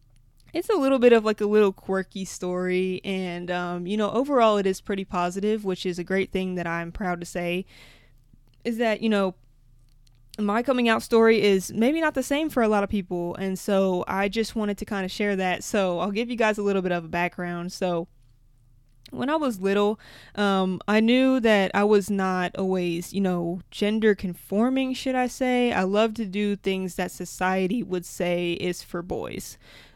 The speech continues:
um, or for tomboys. And I was never, I never liked that word. I never liked the word, "You're a tomboy." Um, because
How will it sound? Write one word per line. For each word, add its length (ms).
um, 360
or 200
for 200
tomboys. 880
And 520
I 100
was 180
never, 340
I 100
never 300
liked 300
that 180
word. 240
I 60
never 220
liked 200
the 60
word, 260
"You're 240
a 60
tomboy." 760
Um, 200
because 540